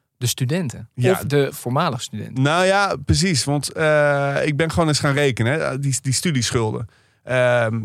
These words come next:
Speaker 2: de, de studieschuld, de rente, hè, toen, toen het leenstelsel werd ingevoerd, was de rente nul procent.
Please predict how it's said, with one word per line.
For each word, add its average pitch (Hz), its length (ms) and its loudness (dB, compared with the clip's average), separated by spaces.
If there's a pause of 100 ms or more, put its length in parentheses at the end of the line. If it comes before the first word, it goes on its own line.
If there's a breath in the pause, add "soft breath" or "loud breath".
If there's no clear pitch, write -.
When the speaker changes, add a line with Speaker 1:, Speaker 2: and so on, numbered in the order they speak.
Speaker 2:
de, 110 280 -4
de 110 140 0
studieschuld, 165 680 0 (480)
de 131 120 -6
rente, 139 340 0
hè, 185 220 2
toen, 147 300 -2
toen 139 160 -2
het 131 100 4
leenstelsel 147 640 2
werd 123 120 -4
ingevoerd, 151 720 -2 (280)
was 117 180 2
de - 80 0
rente 127 320 2
nul 123 200 4
procent. 107 520 -2